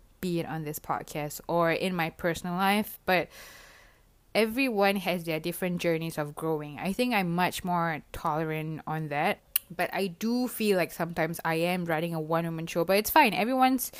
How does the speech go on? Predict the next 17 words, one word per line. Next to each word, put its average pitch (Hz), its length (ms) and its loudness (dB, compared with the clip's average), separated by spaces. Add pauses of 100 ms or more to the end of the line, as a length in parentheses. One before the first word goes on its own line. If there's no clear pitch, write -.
(220)
you 277 80 4
know, 302 120 8
we 254 140 6
were 269 120 6
all 277 380 12
there. 202 200 6
When 180 100 4
I 196 60 4
was 208 180 4
a 208 60 0
kid, 254 240 2
I 208 80 6
wasn't 196 340 2
like, 160 300 -2
you 185 100 0
know, 160 240 -2
just, - 480 -4